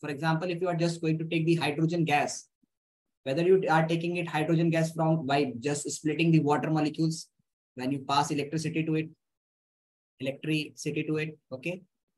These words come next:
and you will find hydrogen gas plus oxygen gas. And when hydrogen gas, uh, so when acid react with metals, there, there are so many ways that hydrogen gas can be produced.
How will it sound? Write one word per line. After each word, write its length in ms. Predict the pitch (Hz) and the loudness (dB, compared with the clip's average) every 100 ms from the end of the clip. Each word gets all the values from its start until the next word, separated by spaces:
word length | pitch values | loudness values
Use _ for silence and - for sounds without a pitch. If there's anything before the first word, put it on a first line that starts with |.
| - | -8
and 120 | 139 | -4
you 100 | 147 | -2
will 140 | 151 | -2
find 320 | 151 147 147 | -2 -2 -2
hydrogen 580 | 135 139 135 151 151 156 | -2 -4 -2 -2 0 -2
gas 320 | 147 143 143 | 0 -2 -4
plus 220 | - 139 143 | -4 -4 -4
oxygen 440 | - 143 147 151 | -6 -6 -4 -2
gas. 460 | 143 143 143 - - _ _ _ _ _ | -2 -4 -6 -12 -18 _ _ _ _ _
And 180 | 143 143 | -2 0
when 140 | 151 | 0
hydrogen 540 | - 143 143 160 165 160 | 0 0 2 2 4 4
gas, 600 | 151 156 160 - - - 131 | 4 2 -2 -4 -8 -10 -8
uh, 120 | 131 | -8
so 160 | 127 123 | -6 -6
when 220 | 139 151 | -4 -4
acid 340 | 147 151 170 160 | -2 -2 -2 -2
react 320 | 151 151 151 | 0 0 2
with 120 | 165 | 0
metals, 560 | 160 151 - 156 160 - 175 | 2 0 0 -2 -2 -4 -4
there, 240 | 233 175 | -4 0
there 160 | 185 220 | 0 0
are 80 | |
so 300 | 220 - 202 208 | -2 -2 -2 -2
many 220 | 208 202 | -2 0
ways 280 | 160 185 170 | 4 4 4
that 160 | 175 | 2
hydrogen 400 | 160 160 165 175 | 2 2 2 2
gas 180 | 156 151 | 0 0
can 180 | - 147 | -2 -2
be 100 | 143 | -2
produced. 500 | 131 123 113 110 - | -2 -2 -4 -8 -16